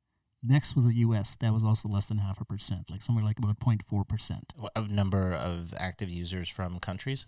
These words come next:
Speaker 1: So I took the number of users from the U S on FetLife and
Speaker 2: Mm-hmm.
Speaker 1: divided that by the population of the U S.
Speaker 2: Gotcha.
Speaker 1: Took the numbers of people on FetLife from Canada, divided that by the population of
Speaker 2: Yeah.
Speaker 1: Canada, so I came up with these percentages.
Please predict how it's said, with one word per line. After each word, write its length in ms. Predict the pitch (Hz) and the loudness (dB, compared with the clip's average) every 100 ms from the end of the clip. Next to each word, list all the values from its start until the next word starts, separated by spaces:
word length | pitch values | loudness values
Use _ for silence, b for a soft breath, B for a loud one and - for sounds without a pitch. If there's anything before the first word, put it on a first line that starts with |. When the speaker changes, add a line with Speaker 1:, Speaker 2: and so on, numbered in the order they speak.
| B | B
Speaker 1:
So 260 | - - 131 | -4 2 4
I 100 | 135 | 2
took 340 | - 170 170 | 2 2 2
the 100 | - | 2
number 560 | 135 131 143 156 156 160 - | 4 6 6 6 4 4 4
of 320 | 127 127 - | 6 6 4
users 400 | 123 135 131 - | 4 4 2 2
from 160 | 131 | 2
the 80 | 120 110 | 4 4
U 200 | 120 113 | 4 4
S 240 | 123 - | 4 4
on 100 | 127 | 2
FetLife 440 | - 92 90 117 | 2 -2 -2 -2
and 180 | 147 131 | 0 2
Speaker 2:
Mm-hmm. 20 | |
Speaker 1:
divided 320 | 107 107 120 - | 4 4 2 2
that 180 | 113 - | -2 0
by 100 | 120 | -2
the 80 | |
population 640 | 113 - 117 120 104 - 107 | -2 -2 0 2 0 0 -2
of 60 | |
the 80 | 98 | -2
U 140 | 92 85 | -2 -6
S. 240 | - - - | -8 -12 -10
Speaker 2:
Gotcha. 260 | 85 - - - | -12 -12 -16 -6
Speaker 1:
Took 120 | 139 | -2
the 80 | 139 | 0
numbers 440 | 123 131 135 131 | 2 2 2 2
of 100 | 127 | 2
people 220 | 127 123 123 | 0 2 2
on 40 | |
FetLife 300 | - 117 107 | 2 -2 -2
from 160 | 110 107 | -4 -6
Canada, 380 | - 156 107 107 | -2 0 0 -2
divided 300 | 107 110 - | 0 -2 -2
that 100 | - | -6
by 60 | |
the 80 | - | -4
population 380 | 110 110 120 - | 0 0 -2 -6
of 40 | |
Speaker 2:
Yeah. 60 | - | -2
Speaker 1:
Canada, 160 | 107 107 | -2 0
so 120 | 131 | -2
I 60 | 117 _ | -4 _
came 160 | - 147 | -6 -6
up 80 | |
with 60 | 139 | -2
these 120 | 113 | -4
percentages. 540 | - 131 110 101 98 | -2 -2 -2 -2 -6